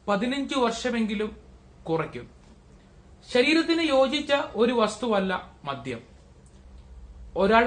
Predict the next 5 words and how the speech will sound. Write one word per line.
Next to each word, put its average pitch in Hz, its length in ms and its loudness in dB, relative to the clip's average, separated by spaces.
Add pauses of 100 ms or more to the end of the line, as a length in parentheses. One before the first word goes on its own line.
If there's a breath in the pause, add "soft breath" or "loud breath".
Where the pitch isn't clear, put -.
മദ്യപിക്കുമ്പോൾ 214 680 0 (520)
അയാളുടെ 226 400 4
ശരീരത്തിലെ 240 840 -2
ഓരോ 233 520 2
അവയവങ്ങളുടെയും 247 840 0